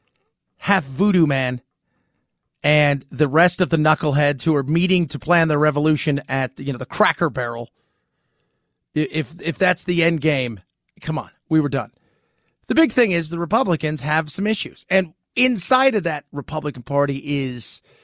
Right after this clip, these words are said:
the battle for the heart of the Republican Party. If you believe that this is your Republican Party, how are you gonna keep it, right? Or if Trump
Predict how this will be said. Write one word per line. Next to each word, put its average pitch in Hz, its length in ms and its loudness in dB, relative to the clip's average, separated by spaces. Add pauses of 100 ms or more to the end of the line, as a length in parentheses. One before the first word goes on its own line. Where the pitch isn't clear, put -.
(880)
the 151 120 -2
battle 170 420 2
for 160 140 -2
the 143 80 -4
heart 165 320 2
of 127 80 -8
the 123 80 -8
Republican 120 420 -8
Party. - 300 -16 (1200)
If - 80 -8
you 196 80 2
believe 214 380 2
that - 200 -8
this 165 180 0
is 156 80 0
your 190 120 4
Republican 180 420 2
Party, 180 280 0
how 151 120 0
are 190 80 2
you 190 100 0
gonna 190 140 0
keep 185 220 -2
it, 170 100 -10 (1040)
right? 175 260 0 (680)
Or 175 180 6
if - 140 -2
Trump 196 340 2